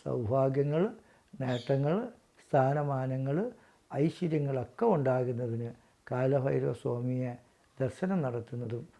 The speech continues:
വഴിപാട് നടത്തുന്നതും വളരെ ഗുണകരമായിരിക്കും. എല്ലാവർക്കും നല്ലത് വരട്ടെ എന്ന് പ്രാർത്ഥിച്ചുകൊണ്ട് നിർത്തുന്നു. ഈ വർഷത്തെ എല്ലാ മാസത്തിലുമുള്ള അമാവാസി പൂജ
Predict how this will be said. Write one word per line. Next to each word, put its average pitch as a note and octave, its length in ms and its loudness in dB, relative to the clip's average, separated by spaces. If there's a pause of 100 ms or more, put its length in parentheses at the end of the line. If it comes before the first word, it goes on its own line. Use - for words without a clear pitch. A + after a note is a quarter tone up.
(260)
വഴിപാട് E3 480 6
നടത്തുന്നതും A#2+ 720 -6 (340)
വളരെ D#3 360 2
ഗുണകരമായിരിക്കും. A#2 1080 -4 (480)
എല്ലാവർക്കും C3+ 640 2
നല്ലത് C3 300 -2
വരട്ടെ B2+ 320 -2
എന്ന് A#2 200 -4
പ്രാർത്ഥിച്ചുകൊണ്ട് A#2 800 -8
നിർത്തുന്നു. B2+ 580 -4 (460)
ഈ F#3+ 80 6
വർഷത്തെ D#3 600 2 (760)
എല്ലാ D#3 320 6
മാസത്തിലുമുള്ള D3+ 1120 0 (400)
അമാവാസി D#3+ 720 4
പൂജ A#2+ 360 -2